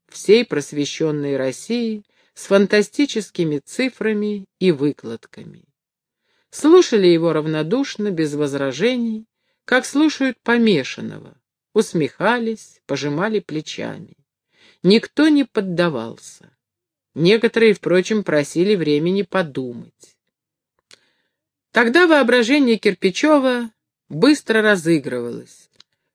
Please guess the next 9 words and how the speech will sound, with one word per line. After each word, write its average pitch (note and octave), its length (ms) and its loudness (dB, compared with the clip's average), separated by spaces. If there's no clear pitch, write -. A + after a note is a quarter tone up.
В D#3+ 140 0
радужных C4+ 680 4
красках A#3 580 0
рисовалась F#3+ 720 2
ему F3+ 240 2
будущность, D3+ 880 0
и A#3+ 100 4
прежние D4+ 560 4
друзья, D#3 760 -2